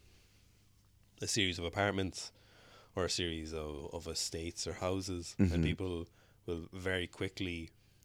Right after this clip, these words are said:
Speaker 1: object, uh, either because they don't think it keeps with the area, which is fair enough sometimes, I suppose, or they'll have the objection when it comes to, it'll just devalue their own property.
Speaker 2: Yeah.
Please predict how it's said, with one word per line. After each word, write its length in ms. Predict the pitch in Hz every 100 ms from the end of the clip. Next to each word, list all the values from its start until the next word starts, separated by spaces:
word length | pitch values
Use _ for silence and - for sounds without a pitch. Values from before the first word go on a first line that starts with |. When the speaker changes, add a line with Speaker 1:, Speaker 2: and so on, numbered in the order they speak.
| -
Speaker 1:
object, 580 | 87 92 101 - - - - -
uh, 280 | 78 80 80
either 180 | 90 85
because 540 | 90 - 85 80 - - - - -
they 100 | - 90
don't 160 | 87
think 160 | 90 82
it 100 | 85
keeps 240 | 120 -
with 100 | 113
the 140 | 117 117
area, 280 | 117 123
which 180 | 107 95
is 60 | -
fair 180 | - 78
enough 160 | 76
sometimes, 540 | - 85 80 85 82 80
I 60 |
suppose, 580 | - - 92 95 87 - - - - -
or 240 | 87 87 90
they'll 160 | 87
have 500 | 87 85 85 78 - - -
the 260 | 82 80
objection 720 | 87 87 87 82 - 85 82 87
when 200 | 92 85
it 100 | 82
comes 240 | 85 80 -
to, 400 | 90 82 82 85
it'll 160 | 85
just 220 | 85 87 -
devalue 560 | 90 85 87 90 82
their 220 | 80 87 87
own 160 | 85
property. 560 | - 92 104 104 82 80 - -
Speaker 2:
Yeah. 240 | 87 76